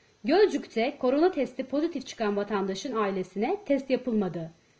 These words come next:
Beş günlük ilaçla eve gönderilen vatandaşın tedavisi bugün bitti. İlçe Sağlık Müdürlüğü'nden arayanlar,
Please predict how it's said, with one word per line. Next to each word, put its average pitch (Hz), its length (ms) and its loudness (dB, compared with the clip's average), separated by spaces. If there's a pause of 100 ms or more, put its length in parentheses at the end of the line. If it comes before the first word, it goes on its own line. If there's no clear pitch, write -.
(160)
Beş 370 240 2
günlük 233 300 0
ilaçla 254 380 -2
eve 233 160 2
gönderilen 196 580 2
vatandaşın 185 640 -4
tedavisi 175 680 -4 (120)
bugün 294 340 2
bitti. 202 480 -4 (540)
İlçe 285 280 2
Sağlık 392 340 2
Müdürlüğü'nden 214 580 2
arayanlar, 185 640 -2